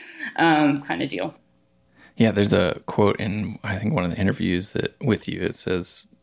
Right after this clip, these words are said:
Speaker 2: you said, "Honestly, ultra running is so much easier than parenting."
Speaker 1: Well, yeah, I mean, like, people are taking care of you. It's, like, this lovely break. And I think, honestly, for people who are the primary caregiver of their little child,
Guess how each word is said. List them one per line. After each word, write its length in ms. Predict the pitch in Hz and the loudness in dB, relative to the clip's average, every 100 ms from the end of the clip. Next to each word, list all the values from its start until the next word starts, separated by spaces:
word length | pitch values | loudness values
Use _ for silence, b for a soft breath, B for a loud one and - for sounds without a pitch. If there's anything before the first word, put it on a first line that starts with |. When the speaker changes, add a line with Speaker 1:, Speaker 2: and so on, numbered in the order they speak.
| - | -2
Speaker 2:
you 120 | 107 | 0
said, 260 | - - - | 0 -2 -2
"Honestly, 400 | - 101 - 101 | 0 0 0 -2
ultra 320 | - - - | -2 -4 0
running 240 | 95 92 87 | 2 2 0
is 100 | - | -2
so 140 | - | 0
much 220 | 90 92 | 0 0
easier 340 | 92 92 92 90 | -2 -4 -2 -2
than 180 | 90 90 | -2 -4
parenting." 560 | - - - 95 90 - _ _ B B - | -4 -4 -4 -6 -6 -10 _ _ B B 0
Speaker 1:
Well, 180 | 370 | 6
yeah, 180 | 466 605 | 6 6
I 80 | 214 | 6
mean, 160 | 233 320 | 8 8
like, 160 | 277 | 8
people 260 | 294 339 349 | 8 8 8
are 140 | 349 | 6
taking 320 | 311 381 349 339 | 8 6 6 6
care 280 | 349 392 | 6 6
of 80 | 403 | 8
you. 160 | 294 226 | 8 6
It's, 240 | - 262 | 4 4
like, 180 | 349 311 | 6 6
this 220 | 294 285 | 6 4
lovely 340 | 247 262 285 277 | 4 6 6 6
break. 360 | 226 262 - | 6 6 6
And 100 | 247 | 4
I 80 | 240 | 6
think, 240 | - 403 - | 4 4 2
honestly, 480 | 196 202 208 214 185 | 4 4 2 2 2
for 300 | - 185 180 | 4 2 2
people 320 | - 165 202 | 2 4 6
who 140 | 208 170 | 6 6
are 180 | 160 | 6
the 120 | 180 190 | 4 4
primary 520 | - 175 190 190 185 | 4 4 4 4 2
caregiver 1000 | - 160 165 202 214 208 208 220 233 226 | 2 2 2 4 2 0 2 4 6 6
of 200 | 208 196 | 4 4
their 220 | 190 196 | 4 4
little 280 | 185 185 214 | 4 2 0
child, 480 | - 220 247 285 277 | 2 2 4 4 4